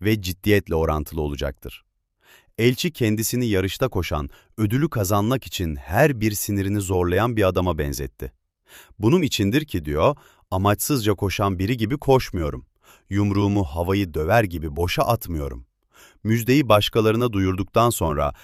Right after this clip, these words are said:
kendim reddedilmemek için bedenime eziyet çektirip onu köle ediyorum." Pavlus, Hristiyanlık yarışında kararsızca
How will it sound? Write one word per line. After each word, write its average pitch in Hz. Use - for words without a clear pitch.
kendim 113
reddedilmemek 95
için 95
bedenime 98
eziyet 90
çektirip 95
onu 95
köle 87
ediyorum." 69
Pavlus, 131
Hristiyanlık 127
yarışında 95
kararsızca 95